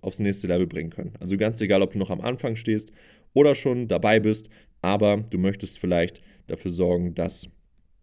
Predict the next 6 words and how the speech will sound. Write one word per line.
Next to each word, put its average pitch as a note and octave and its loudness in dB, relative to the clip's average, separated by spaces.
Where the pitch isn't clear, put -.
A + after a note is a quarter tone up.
ich G#2+ -4
sag G2 -2
mal, F#2+ 0
deine F#2 2
finanzielle F2+ -2
Stabilität, F2+ -2